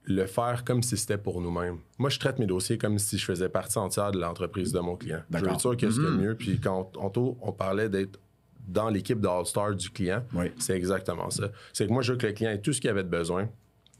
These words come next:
Speaker 1: pouvoir lui lever les bons flags, pouvoir ensemble prendre une décision éclairée, puis qu'à la fin, quand il a, on a terminé, ils se disent « Parfait, j'ai bien compris le, je m'excuse pour l'anglicisme, big picture,
Speaker 2: Oui.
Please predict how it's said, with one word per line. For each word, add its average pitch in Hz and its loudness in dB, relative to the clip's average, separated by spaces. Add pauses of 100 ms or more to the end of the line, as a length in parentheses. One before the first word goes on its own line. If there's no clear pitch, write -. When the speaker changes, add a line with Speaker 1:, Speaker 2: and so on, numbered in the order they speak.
(220)
Speaker 1:
pouvoir 104 2
lui 95 2
lever 92 4
les 117 4
bons 90 0
flags, 98 -2 (220)
pouvoir 101 2
ensemble 117 2
prendre 113 2
une 98 2
décision 101 0
éclairée, 95 0
puis - -8
qu'à 92 0
la 90 0
fin, 120 0
quand 123 2
il 110 2
a, 92 -2
on 92 0
a 90 0
terminé, 101 2
ils 117 0
se - 0
disent « 98 0 (460)
Parfait, 127 0
j'ai 95 -2
bien 110 0
compris 117 0
le, 92 0 (360)
je - -2
m'excuse 98 0
pour 113 0
l'anglicisme, 101 0
big 107 0
picture, 110 2
Speaker 2:
Oui. 117 4